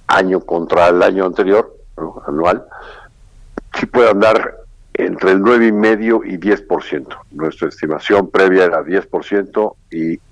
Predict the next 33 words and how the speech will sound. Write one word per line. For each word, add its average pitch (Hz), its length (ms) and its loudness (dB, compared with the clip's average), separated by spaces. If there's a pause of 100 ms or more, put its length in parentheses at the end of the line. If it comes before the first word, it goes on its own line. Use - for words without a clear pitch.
(240)
con 71 200 -8
todos 85 260 -2
estos 80 220 -6
datos - 460 -2 (400)
vemos 80 320 -4
la 73 80 -2
posibilidad 80 560 0
de 85 160 -2
que 73 320 -4 (420)
si - 140 -14
continúan 87 560 -2
estas 85 260 -4
tendencias, 95 640 0 (960)
pues - 140 -6
pudiéramos 98 380 2
mejorar 87 320 -2
un 85 100 -8
poquito - 360 -6
el - 60 -4
pronóstico 78 540 -6
hacia 73 200 -4
el, 69 200 -6 (880)
te 80 80 -4
digo, 80 160 0
un 82 140 -2
rango 80 240 0
entre 71 160 -6
el 71 100 -4
nueve 85 140 2
y 78 40 0
medio 76 300 0
al 69 100 -2
diez. - 380 -6